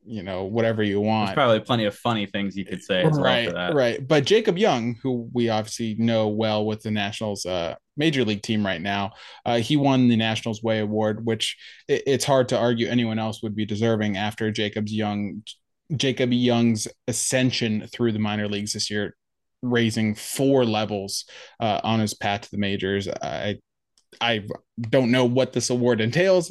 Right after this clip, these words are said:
Speaker 1: like I just mentioned, but I'm happy that Jacob Young, uh, won it. I think it's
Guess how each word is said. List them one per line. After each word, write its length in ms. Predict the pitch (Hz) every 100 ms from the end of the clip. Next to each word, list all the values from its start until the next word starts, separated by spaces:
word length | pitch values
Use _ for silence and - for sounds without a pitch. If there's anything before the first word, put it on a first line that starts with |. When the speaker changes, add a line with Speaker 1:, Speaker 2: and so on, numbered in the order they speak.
| -
Speaker 1:
like 160 | 135 135
I 40 |
just 160 | 135 127
mentioned, 300 | 135 135 123
but 200 | 113 107
I'm 240 | 113 104 -
happy 320 | - 117 113
that 160 | 107 101
Jacob 260 | 101 98 98 101 - 120
Young, 360 | 113 107 90 -
uh, 260 | 98 98 98
won 200 | 104 101
it. 120 | 92
I 140 | 98 107
think 200 | - 92
it's 280 | 95 -